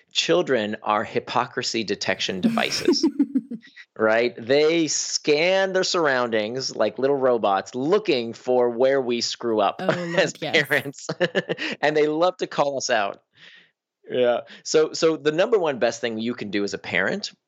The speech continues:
Speaker 1: to teach your kid how to be indistractable. And, and by the way, this is the skill of the century. If you think the world is distracting now, just wait a few years.
Speaker 2: Oh,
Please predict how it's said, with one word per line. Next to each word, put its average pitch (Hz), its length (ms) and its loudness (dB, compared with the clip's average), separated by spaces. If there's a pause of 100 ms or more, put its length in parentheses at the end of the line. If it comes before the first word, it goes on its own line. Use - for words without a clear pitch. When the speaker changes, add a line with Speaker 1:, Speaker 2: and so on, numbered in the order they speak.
(400)
Speaker 1:
to - 100 0
teach - 280 -2
your 120 80 0
kid 117 220 0
how 104 180 -2
to 107 80 0
be 101 220 -2
indistractable. 101 680 -2
And, 120 220 -2
and 110 160 -2
by 120 180 2
the 110 60 -2
way, 110 280 0 (640)
this 180 280 2
is 151 120 0
the 131 80 -2
skill 120 320 0
of 101 60 -6
the 95 80 -8
century. 90 420 -4
If 90 100 -8
you 170 140 4
think 202 180 -2
the 175 80 0
world 123 240 0
is 104 120 -6
distracting 104 560 -4
now, 120 480 -4 (480)
just 196 220 0
wait 131 220 2
a 180 60 -2
few 101 200 -6
years. 73 420 -4
Speaker 2:
Oh, 170 80 -8